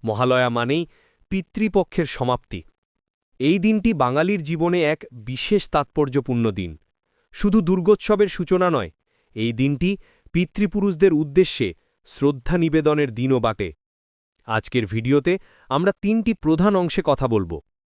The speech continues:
এক, মহালয়ার মাহাত্ম্য ও তাৎপর্য। দুই, মহালয়ার দিনে করণীয় কাজ ও আচরণ। তিন, কি খাবেন আর কি খাবেন না। চলুন তবে শুরু করা যাক।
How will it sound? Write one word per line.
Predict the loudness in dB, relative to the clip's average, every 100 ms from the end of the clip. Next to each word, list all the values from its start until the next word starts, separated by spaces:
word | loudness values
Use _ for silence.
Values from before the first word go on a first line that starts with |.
| _ _ _
এক, | -4 -4 -6 -18 _ _ _ _ -8
মহালয়ার | 0 2 4 4 4 2 0
মাহাত্ম্য | 0 -2 -2 2 2 2 _ _ -4
ও | -2
তাৎপর্য। | 0 -2 2 0 0 -8 -10 _ _ _ _ _ _ -20
দুই, | 0 2 2 0 _ _ _ _
মহালয়ার | 0 2 4 4 4 2
দিনে | 0 0 0
করণীয় | 2 4 4 4 2
কাজ | 2 2 2 -2 -10 -2
ও | -2
আচরণ। | 0 0 4 6 4 0 -12 _ _ _ _ _ _ _
তিন, | 0 0 0 _ _ _ _ _
কি | -4 -2
খাবেন | 0 2 2 0 -6 _ _
আর | -8 -2
কি | -2
খাবেন | 2 2 2
না। | -2 -10 _ _ _ _ _ _ _ _ _ 4
চলুন | 6 6 2
তবে | 2 2
শুরু | 0 0
করা | 2 2 2
যাক। | -4 -14